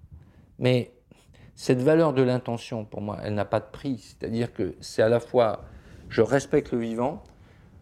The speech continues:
je tue cette carotte, je l'arrache, je, je, je, je l'arrache au vivant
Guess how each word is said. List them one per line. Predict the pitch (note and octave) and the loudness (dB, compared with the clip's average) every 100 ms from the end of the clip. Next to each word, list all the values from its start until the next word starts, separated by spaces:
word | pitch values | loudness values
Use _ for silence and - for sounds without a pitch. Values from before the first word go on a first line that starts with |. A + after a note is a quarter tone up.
| - - - _ _ - - - | -20 -20 -20 _ _ -20 -20 -4
je | G#2 A2 | 2 2
tue | - - - | 2 -6 -4
cette | G2+ G2 | -4 -6
carotte, | - G2 A#2+ - | -6 -8 -10 -12
je | - G2+ | -8 -2
l'arrache, | F#2+ G2+ C3+ - - | -2 0 -2 -4 -10
je, | - - | -16 -12
je, | - - | -10 -8
je, | A2 - | -10 -10
je | - A2 | -2 2
l'arrache | A2+ A#2+ E3+ - | 2 2 -2 -2
au | G#2+ | -4
vivant | A2 G#2+ D3 | -4 -4 -8